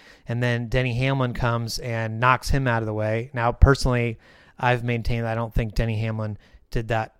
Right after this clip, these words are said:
on purpose, but obviously most fans, um,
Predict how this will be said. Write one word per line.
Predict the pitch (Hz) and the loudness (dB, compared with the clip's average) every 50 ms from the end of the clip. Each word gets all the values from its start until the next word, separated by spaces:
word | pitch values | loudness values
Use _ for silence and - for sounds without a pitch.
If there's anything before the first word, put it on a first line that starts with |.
| _ _ - | _ _ -10
on | - 110 107 107 | -8 -8 -8 -2
purpose, | 98 - - 131 - - 113 107 - - | 2 2 2 2 0 -4 -6 -6 -6 -6
but | - - 117 113 - | -4 -4 -4 -2 -2
obviously | 113 117 117 113 - - 123 113 | -2 -2 -2 -4 -6 -6 -6 -6
most | 110 113 117 107 - - | -4 -2 -4 -4 -4 -6
fans, | - 127 113 113 113 113 110 104 - - - - - - _ _ _ _ | -6 -6 -4 -4 -4 -6 -6 -8 -10 -14 -16 -20 -20 -20 _ _ _ _
um, | - 117 110 110 107 104 104 104 104 | -6 -6 -4 -4 -4 -6 -8 -10 -12